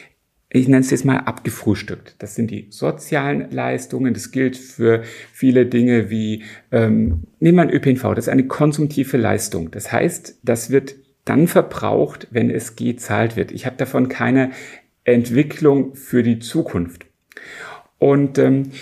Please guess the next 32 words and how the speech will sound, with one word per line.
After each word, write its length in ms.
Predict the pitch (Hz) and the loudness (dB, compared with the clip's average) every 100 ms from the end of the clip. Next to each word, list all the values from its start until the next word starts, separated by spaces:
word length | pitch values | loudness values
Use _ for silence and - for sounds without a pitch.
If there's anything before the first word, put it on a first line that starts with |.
| - - | -18 -6
äh, 680 | - 135 135 143 143 143 - - - | 2 4 4 4 4 4 0 -6 -14
wir 280 | 127 135 | -2 0
haben 260 | 139 147 160 | 0 0 0
in 180 | - 117 | 2 2
Deutschland 680 | 110 117 - - 165 175 - | 2 0 -2 -4 -2 -2 -4
in 100 | 131 | -2
den 80 | 135 | 0
letzten 360 | 127 123 - 131 | 0 -2 -4 -4
Jahren 340 | 120 120 - | -2 -2 -4
im, 300 | - 147 160 | 0 0 0
den 240 | 143 127 127 | 0 -2 0
Bereich 280 | 120 117 123 | -2 -2 -4
der 120 | 113 | -6
konsumtiven 760 | - 190 196 160 - 104 - | -2 -2 -2 -2 -6 -8 -6
Leistungen 600 | 95 92 92 - 92 101 - | -4 -6 -6 -6 -6 -6 0
immer 340 | 160 170 175 | 2 4 2
mehr 500 | 156 127 120 143 - | 2 2 2 0 -2
ausgeweitet. 1000 | - 104 - - 127 - 147 170 214 - _ _ _ - - - _ | -4 -4 -4 -6 -6 -4 -4 -4 -6 -10 _ _ _ -18 -18 -20 _
Und 180 | - 139 | -4 0
der 100 | 127 | 2
Bereich 340 | 123 110 104 - | 0 -4 -6 -4
der 220 | 117 - | -6 0
investiven 640 | 165 175 156 - 131 120 | 2 2 0 -4 -6 -4
Leistungen, 400 | 107 98 117 110 | -2 -2 -2 -2
wo 80 | 113 | 0
wir 80 | 123 | -2
jetzt 100 | - | -2
etwas 300 | - 110 - | -6 -8 -6
für 80 | |
die 160 | 101 98 | -10 -10
Zukunft 560 | - 180 190 175 - - | -8 -2 0 0 -2 -4
aufbauen, 540 | 101 - - - - | -4 -4 -6 -6 -12